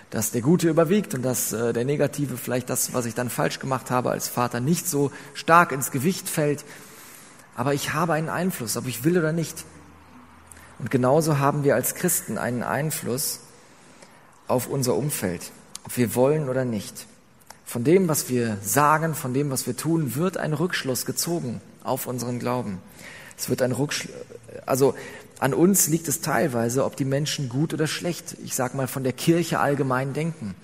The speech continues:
oder vom Glauben an Jesus denken. Ein Botschafter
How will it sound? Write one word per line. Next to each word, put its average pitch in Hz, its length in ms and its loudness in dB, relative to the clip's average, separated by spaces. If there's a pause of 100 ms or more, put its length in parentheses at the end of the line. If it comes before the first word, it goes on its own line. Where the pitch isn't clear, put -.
(180)
oder - 160 -2
vom 156 260 -2
Glauben 151 440 0
an 123 80 -4
Jesus 160 400 -2
denken. 113 420 -6 (2500)
Ein 117 160 -4
Botschafter 139 720 0